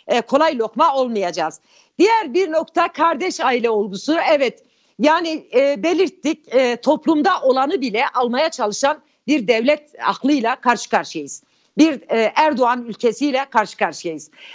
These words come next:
Şimdi, e, biz de parti olarak, H D P olarak, e, ve bütün diğer kurumlarımızın da içinde yer aldığı, e, e, bir, m, e, kardeş aile kampanyası başlattık. E, kampanyamız iyi gidiyor, e,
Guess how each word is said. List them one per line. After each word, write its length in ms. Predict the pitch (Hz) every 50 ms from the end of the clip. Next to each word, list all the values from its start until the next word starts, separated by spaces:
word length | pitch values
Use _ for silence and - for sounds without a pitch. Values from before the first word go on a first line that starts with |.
| - _ -
Şimdi, 400 | - - 330 427 370 320 262 311 320 339 - - -
e, 380 | 233 262 262 269 262 269 269 -
biz 320 | 185 202 330 370 349 233 190
de 260 | 262 262 285 269 - -
parti 340 | - 311 320 - - 302
olarak, 440 | 277 240 226 220 214 226 233 - -
H 200 | 233 285 269 214
D 100 | 269 240
P 120 | - 240 233
olarak, 340 | 208 196 196 202 214 214 _ _ _ _ _ _ _ _ _ _ -
e, 220 | - 254 247 226
ve 160 | 269 285 240
bütün 400 | 262 330 - - 311 320 285 240
diğer 280 | 226 294 269 254 247 247
kurumlarımızın 720 | - 247 262 247 233 240 233 220 214 208 208 180 226 233
da 40 | 226
içinde 340 | 226 208 - - 202 180 214
yer 220 | 214 214 226 226
aldığı, 460 | 208 185 180 175 - 196 220 247 247 - _ _ _ _ _ _ _ _ - -
e, 60 | -
e, 640 | 247 240 240 240 233 233 240 233 - - - 240 247
bir, 440 | 202 185 190 190 320 359 349 262 - - _ -
m, 300 | 214 247 226 233 220 - - - - - - - _ _ - -
e, 180 | 143 143 143 - _ _ -
kardeş 380 | - 220 269 277 - 381 -
aile 220 | 302 269 254 262 311
kampanyası 600 | 311 262 247 220 - 220 214 202 185 - - 175
başlattık. 640 | 185 165 147 - - 175 156 - - - 302 - _ _ _ - - - - - - - -
E, 200 | 285 254 254 254
kampanyamız 840 | 254 269 311 359 359 - 381 440 427 359 359 359 311 320 381 226 233
iyi 280 | 240 294 339 415 403
gidiyor, 560 | 269 330 247 175 226 233 240 269 311 - - -
e, 420 | 262 262 262 262 254 254 254 254